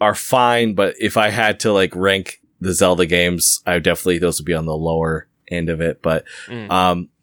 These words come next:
Speaker 1: no, Wind Waker, and then that'll be, like, the last of the three D Zeldas that I'm gonna play. So I think that, like, getting through the, like, top-down two D style ones are gonna be a little bit,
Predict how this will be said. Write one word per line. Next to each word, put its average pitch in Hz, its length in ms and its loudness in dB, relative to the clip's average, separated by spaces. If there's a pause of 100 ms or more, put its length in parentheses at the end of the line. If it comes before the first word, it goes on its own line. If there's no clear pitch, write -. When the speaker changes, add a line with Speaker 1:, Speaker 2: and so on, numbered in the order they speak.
(160)
Speaker 1:
no, 135 280 4
Wind 147 220 2
Waker, 147 560 4
and 123 160 2
then 123 140 4
that'll 131 180 4
be, 131 440 2
like, 98 300 0
the 98 100 2
last 101 320 0
of 101 80 -2
the 90 100 -2
three 92 240 -6
D 101 120 0
Zeldas 113 420 2
that 123 100 -2
I'm 127 80 2
gonna 131 80 -2
play. 131 240 4
So 113 160 2
I 95 80 4
think 95 240 0
that, - 160 0
like, 85 300 -2 (500)
getting 107 360 2
through 98 320 -2
the, 87 360 4
like, 85 160 -2
top-down 92 580 0
two 92 200 0
D 85 140 -2
style 90 380 2
ones 95 220 2
are 90 60 0
gonna 87 160 -2
be 87 80 -2
a 85 80 0
little 85 160 -2
bit, 82 180 -2